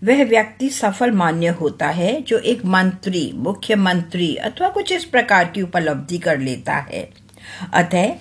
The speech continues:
एक व्यक्ति पद, सत्ता, धन संपत्ति, प्रतिष्ठा, सम्मान, नाम, कीर्ति अथवा अन्य कुछ ऐसा ही दृष्टिकोण से सफल मान्य होता है।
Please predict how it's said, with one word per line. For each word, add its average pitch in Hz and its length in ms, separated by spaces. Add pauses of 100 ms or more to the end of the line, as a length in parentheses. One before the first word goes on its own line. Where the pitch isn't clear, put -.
(580)
एक 285 380
व्यक्ति 175 580 (1500)
पद, 185 320 (500)
सत्ता, - 960 (360)
धन 220 260
संपत्ति, 185 880 (120)
प्रतिष्ठा, 190 840
सम्मान, 170 920 (520)
नाम, 196 480 (360)
कीर्ति 214 600
अथवा 320 260
अन्य 285 640
कुछ - 420 (120)
ऐसा 247 360
ही 403 140
दृष्टिकोण 208 640
से 190 180
सफल 190 440 (400)
मान्य 165 340
होता 131 360
है। 131 300